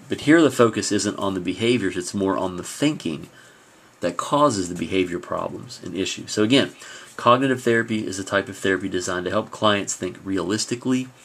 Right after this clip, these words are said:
and rationally in order to reinterpret events that otherwise would lead to distressing or negative thoughts, feelings, and or behaviors.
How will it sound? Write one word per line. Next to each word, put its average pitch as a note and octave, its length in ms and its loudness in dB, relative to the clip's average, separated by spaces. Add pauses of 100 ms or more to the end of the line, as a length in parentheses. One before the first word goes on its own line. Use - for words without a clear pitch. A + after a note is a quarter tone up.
(460)
and F#2+ 140 -4
rationally F#2+ 720 0
in F#2 100 -4
order G2 240 4
to F#2+ 360 0 (120)
reinterpret G2+ 920 2 (760)
events G2 420 0
that F#2 140 0
otherwise F#2+ 480 4
would F2+ 120 -4
lead F#2 280 0
to F#2+ 180 -4
distressing F#2+ 720 0
or F#2 80 -2
negative F2+ 360 -4
thoughts, A#2 440 2
feelings, G2+ 640 -2
and F2 240 -8
or F2 180 -6
behaviors. E2+ 880 -12